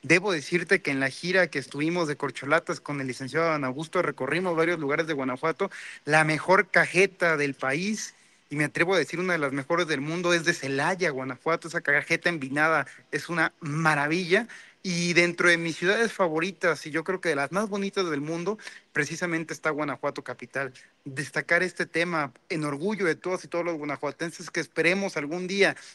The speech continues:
ahí sí, citando a Denise Dresser, se puedan quitar las cadenas, pero del panismo y de los malos gobiernos, incluidos también la presencia ahí de Vicente Fox. Pero bueno, eso por un lado, eh, polemizando un, un ratito aquí.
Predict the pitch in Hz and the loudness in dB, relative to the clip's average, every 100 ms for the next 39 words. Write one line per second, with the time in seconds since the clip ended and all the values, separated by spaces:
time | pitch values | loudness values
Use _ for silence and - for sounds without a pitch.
0 | _ _ 143 202 196 - 254 247 - 175 | _ _ 4 4 2 0 0 0 -8 -8
1 | 143 180 196 175 165 180 160 185 185 160 | 0 2 4 2 2 -2 0 0 0 -4
2 | 175 - - - - 156 180 190 190 151 | -8 -16 -20 -8 -4 2 4 2 0 0
3 | 170 170 160 - 143 151 180 165 139 - | 0 2 0 0 0 2 2 -2 -4 -2
4 | 135 135 131 143 139 180 190 165 143 135 | -2 -2 -4 -4 -2 -2 -2 -2 -2 -2
5 | 127 147 160 151 127 131 151 147 131 - | -2 -2 -2 -2 -2 0 0 0 -4 -8
6 | 147 156 220 254 233 - 151 160 180 170 | -6 -2 2 4 2 0 -4 2 2 0
7 | - - 151 147 147 143 180 180 170 170 | -8 -6 -4 0 -2 0 -2 0 0 0
8 | 131 151 147 139 - - - 170 190 208 | -2 -6 -4 -4 -6 -10 -4 2 6 6
9 | 131 - _ _ _ 185 185 175 131 117 | 2 -6 _ _ _ 0 0 -2 -4 -8
10 | 160 160 165 185 175 165 147 120 113 _ | -12 -6 -4 -2 0 -2 -2 -8 -12 _
11 | - 110 - - 175 175 165 151 196 180 | -10 -10 -10 0 6 6 4 2 0 2
12 | 165 160 160 170 165 156 165 151 147 - | -2 -4 -6 -4 0 0 -2 -2 -2 0